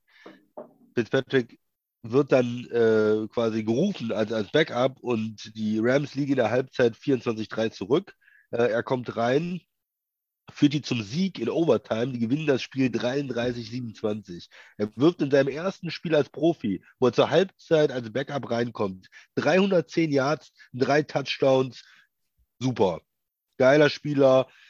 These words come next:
N F C Offensive Player of the Week. Die Rams sagen, „Boah, haben wir hier in der siebten Runde vielleicht einen,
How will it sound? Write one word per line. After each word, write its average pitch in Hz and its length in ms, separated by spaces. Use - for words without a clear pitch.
N 123 140
F 135 180
C 147 180
Offensive 135 540
Player 127 320
of 117 100
the 131 160
Week. 160 480
Die 120 60
Rams 131 300
sagen, 123 260
„Boah, 135 220
haben 139 100
wir 143 140
hier 139 140
in 131 40
der 123 100
siebten 143 200
Runde 131 240
vielleicht 127 440
einen, 120 220